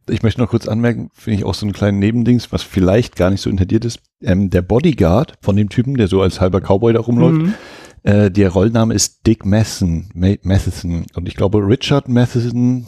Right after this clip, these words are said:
Speaker 1: Mason, oh Gott, Aussprache, ist so Kurzgeschichten-mäßig Science-Fiction-Autor.
Speaker 2: Mhm.
Speaker 1: Kann natürlich reiner Zufall sein, aber
Speaker 2: Ja.
Speaker 1: ähm, der, glaub ich, unter anderem auch für die Twilight Zone auch, ähm, Episoden geschrieben hat und so.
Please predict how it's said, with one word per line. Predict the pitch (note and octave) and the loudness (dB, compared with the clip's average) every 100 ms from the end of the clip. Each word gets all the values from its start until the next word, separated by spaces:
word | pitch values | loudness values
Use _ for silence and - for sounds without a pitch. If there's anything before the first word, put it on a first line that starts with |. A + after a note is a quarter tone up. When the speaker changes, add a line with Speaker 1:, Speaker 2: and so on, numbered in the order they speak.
| G2+ | -6
Speaker 1:
Mason, | G2+ A2 - A2+ A2 G2 | 0 0 0 0 0 -4
oh | |
Gott, | - D#2+ - _ - | -12 -14 -16 _ -16
Aussprache, | F2+ - F#2 D#2 F2 - - - - | -14 -10 -8 -8 -8 -12 -20 -20 -4
ist | G2+ - - | -2 -2 0
so | G2+ F#2 F#2+ F#2 _ - | 2 4 4 2 _ -4
Kurzgeschichten-mäßig | - - - A#2 A#2 - A#2 A2 G#2+ G#2 G#2+ | -2 0 -2 0 -2 0 0 2 2 2 0
Science-Fiction-Autor. | - F#2+ F#2 - - - F#2+ F#2 F#2 - F#2+ G2 - A2+ B2+ A#2 F#2 | 2 -2 0 -2 -4 -4 -2 0 -2 -4 -2 -2 -2 0 0 0 -4
Speaker 2:
Mhm. | G#2+ A#2+ B2 | -6 -4 -4
Speaker 1:
Kann | F#2+ F2+ | 0 0
natürlich | G2 D#2+ D#2+ | 2 0 2
reiner | D#2+ G2 F#2+ | 2 2 2
Zufall | A2+ - F#2+ | 0 2 2
sein, | F#2 G2 G#2+ | 4 2 2
aber | - E2+ F2 F2 E2 _ _ _ - | -2 0 2 0 -2 _ _ _ -10
Speaker 2:
Ja. | G#2+ A2 G#2 | -6 -4 -2
Speaker 1:
ähm, | F#2+ F2 | 0 0
der, | F2 | 0
glaub | F#2+ | 0
ich, | E2 | 0
unter | F2+ G2 | 0 0
anderem | F#2+ F#2+ | 2 0
auch | - F2+ | -2 -4
für | - F2+ | -2 -4
die | F2+ | -4
Twilight | - F2 F#2+ F#2+ | -2 2 2 2
Zone | G#2 G2 | 0 0
auch, | G2 - - | -2 -6 -6
ähm, | F2+ F2+ F2+ F#2 | -4 -2 -4 -4
Episoden | - F2+ G2 F#2+ | -4 -2 -2 -2
geschrieben | F#2+ - G2 | -4 -4 0
hat | F#2+ G2+ | 0 0
und | F#2 | 0
so. | G#2 G#2 | 0 0